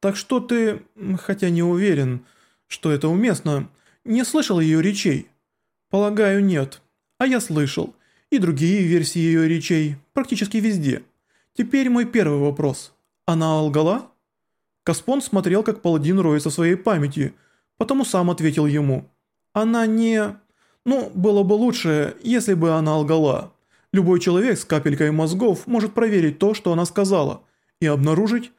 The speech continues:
что почти всё это правда. Король-заклинатель освободил их, как герой, и даже в одиночку отбил обратно город». Он выпил воды из стеклянного стакана на столе, чтобы промочить горло,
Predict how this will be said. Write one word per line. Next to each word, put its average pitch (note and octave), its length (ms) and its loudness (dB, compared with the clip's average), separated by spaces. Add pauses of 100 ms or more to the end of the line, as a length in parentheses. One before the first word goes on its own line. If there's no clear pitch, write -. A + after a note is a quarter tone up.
(320)
что C#4 280 -2
почти A#3+ 340 -2
всё F3+ 260 -2
это E3+ 240 -2
правда. D#3+ 480 -2 (340)
Король-заклинатель F3 880 -2
освободил G3 640 0
их, - 240 -4 (140)
как A#3 180 -4
герой, F3 380 0 (520)
и B3+ 100 0
даже A3+ 280 0
в A3+ 80 0
одиночку A#3 480 0
отбил D#3+ 360 2
обратно F3 360 0
город». G#3 420 0 (800)
Он D#3+ 120 0
выпил D#3+ 280 2
воды F#3 280 0
из D3 140 -6
стеклянного D3+ 500 -2
стакана D3 400 -2
на C#3+ 100 0
столе, C#3+ 460 -2 (240)
чтобы C4 280 0
промочить F#3 460 0
горло, D3 480 0